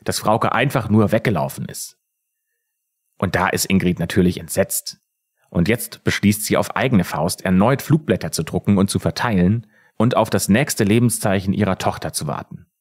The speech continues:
Aber das Handy von Chris, das bleibt stumm. Und auch sonst meldet sich Frauke nicht mehr.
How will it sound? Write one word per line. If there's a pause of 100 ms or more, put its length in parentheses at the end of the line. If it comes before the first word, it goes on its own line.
(1300)
Aber
das
Handy
von
Chris,
das
bleibt
stumm. (600)
Und
auch
sonst
meldet
sich
Frauke
nicht
mehr.